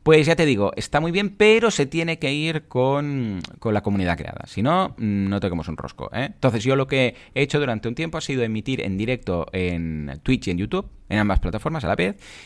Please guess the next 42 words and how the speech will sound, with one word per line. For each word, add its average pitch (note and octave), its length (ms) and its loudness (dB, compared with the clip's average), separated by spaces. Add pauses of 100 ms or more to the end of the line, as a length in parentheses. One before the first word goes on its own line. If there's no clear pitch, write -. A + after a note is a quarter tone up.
(100)
y - 160 0
cuando B2+ 220 4
veía C#3 260 2
que C#3+ 120 2
alguien A#2+ 220 0
estaba A#2 220 0
en C#3+ 60 -2
YouTube, F#3+ 440 0
le A#2 140 2
decía, A2+ 540 2
"Hey, E3+ 220 2
vente A2+ 200 -2
pa G2 100 0
Twitch". - 420 -8 (120)
Entonces, A2+ 240 0
claro, B2+ 220 4
lo F2+ 100 0
bueno, F3 460 2
si - 160 -14
lo, F#2+ 400 -2
si - 120 -12
lo G#2 60 -2
haces C3 160 -2
así, E3+ 300 -6 (340)
es A2 180 -2
que A2+ 300 2
la G2+ 160 0
gente C#3 460 0
que - 80 -8
te D#2+ 100 -10
sigue A2+ 300 -4
en A2+ 120 -2
YouTube, C3 300 -2
claro, B2+ 160 2
yo A#2 100 2
en C#3+ 100 -2
YouTube C3+ 280 -4
tengo C3 220 -4
veintipico A2 400 -4
mil A2 260 -4
seguidores, E2+ 420 -8
¿vale? C3 200 0